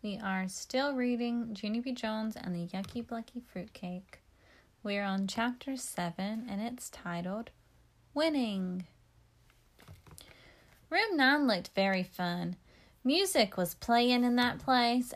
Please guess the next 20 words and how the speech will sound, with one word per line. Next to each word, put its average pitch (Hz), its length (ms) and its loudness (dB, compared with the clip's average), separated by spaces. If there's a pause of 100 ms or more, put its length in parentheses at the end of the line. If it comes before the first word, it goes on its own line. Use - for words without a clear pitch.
and 196 160 2
the 190 80 2
children 285 480 4
were 185 120 2
marching 247 520 2
in 277 100 4
a 294 80 0
circle. 185 640 -2 (640)
They 320 160 8
were 262 140 4
stepping 190 480 2
on 240 180 4
big 311 300 2
squares - 800 -2 (140)
of 240 200 -2
paper 330 420 0
with 190 240 -2
numbers 415 500 2
on 170 200 0
them. 196 240 -6